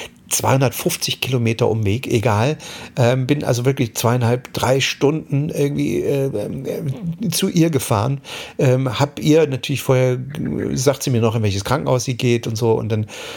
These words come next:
hatte ich, äh, sie nochmal angerufen und gesagt, ja, ich bin jetzt hier in der Notaufnahme und, äh, man kümmert sich um mich. Und ich, oh nein, das gibt's ja nicht. Und bin direkt ins Krankenhaus, in die Notaufnahme rein.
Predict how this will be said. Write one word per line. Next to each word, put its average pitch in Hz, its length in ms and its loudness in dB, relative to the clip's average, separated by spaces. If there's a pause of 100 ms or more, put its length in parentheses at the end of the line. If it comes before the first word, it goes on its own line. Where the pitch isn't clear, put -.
(200)
hatte 135 220 2
ich, 131 300 -2
äh, 143 120 4
sie 143 140 0
nochmal 170 220 2
angerufen 156 420 2
und 151 60 -2
gesagt, 135 220 2
ja, 143 180 2
ich 131 100 -2
bin 147 120 -4
jetzt 135 140 0
hier 135 140 2
in 131 80 0
der 123 100 0
Notaufnahme 123 800 0
und, 120 440 -2
äh, 117 220 2
man 120 200 0
kümmert 120 260 2
sich 90 200 -2
um 85 60 -2
mich. 95 280 -4
Und 123 180 0
ich, 101 160 -4
oh - 140 -6
nein, 101 220 -4
das 101 160 -2
gibt's - 160 -8
ja 110 60 -2
nicht. 117 180 -6
Und 123 160 -2
bin 120 200 2 (1040)
direkt 180 540 2
ins 135 160 -2
Krankenhaus, 131 560 0
in 160 160 0
die 156 100 2
Notaufnahme 120 720 0
rein. 120 440 0